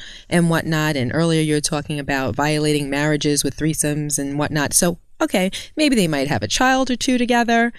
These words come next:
You know what I mean? So you have everything besides the business aspect of marriage that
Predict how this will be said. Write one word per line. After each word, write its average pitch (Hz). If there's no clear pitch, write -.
You 311
know 302
what 302
I 294
mean? 285
So -
you 311
have 370
everything 311
besides 214
the 208
business 190
aspect 127
of 131
marriage 123
that 240